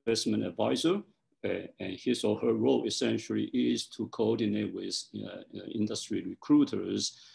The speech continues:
as well as coordinate with the campus career placement office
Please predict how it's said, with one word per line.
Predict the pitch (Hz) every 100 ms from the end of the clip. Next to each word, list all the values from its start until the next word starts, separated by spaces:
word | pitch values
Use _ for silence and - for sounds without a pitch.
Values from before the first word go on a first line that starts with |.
| _ -
as | 107 -
well | 113 110
as | 107
coordinate | - - 113 120 113 110 107 101
with | 101 104 -
the | -
campus | - - 123 - 101 -
career | - 113 101 107 107 -
placement | 123 110 110 104
office | 107 113 147 143 -